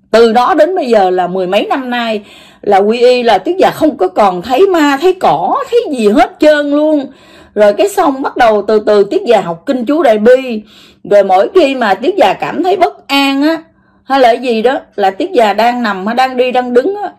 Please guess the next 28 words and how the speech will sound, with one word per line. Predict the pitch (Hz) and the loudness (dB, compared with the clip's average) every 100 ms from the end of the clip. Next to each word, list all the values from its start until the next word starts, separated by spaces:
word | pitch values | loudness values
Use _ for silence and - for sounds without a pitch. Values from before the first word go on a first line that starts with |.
| _ | _
là | 196 190 180 | -4 -4 -4
Tiết | 196 381 | -6 -2
Già | 220 | -2
đọc. | 175 156 - _ _ _ | 0 -4 -8 _ _ _
Và | 196 | 0
buổi, | 180 190 | 2 0
mỗi | 185 175 | 2 0
buổi | 277 285 | 0 -2
sáng | 330 294 359 | 0 0 2
thức | 381 359 | 0 2
dậy | 208 185 202 | 2 4 4
á, | 311 262 - - _ - | 2 0 -10 -20 _ -8
là | 175 | -4
Tiết | 240 370 | -4 0
Già | 320 | 2
đọc | 392 359 - | 2 -2 0
kinh | 233 220 | 0 0
chú | 294 320 | -2 0
Đại | 226 | 0
Bi. | 208 247 254 220 165 _ _ _ _ _ _ _ _ _ _ _ - 160 | 4 4 2 -6 -12 _ _ _ _ _ _ _ _ _ _ _ -8 -4
Tiết | 302 | -2
Già | 277 165 | 0 0
cũng, | 170 196 285 - - - | -2 -4 -6 -12 -20 -10
cũng | 190 208 339 | -2 0 2
hả, | 247 247 294 262 247 | 2 2 2 2 2
nói | 302 | 0
chung | - 247 240 | 0 0 0
là, | 214 185 | 0 -2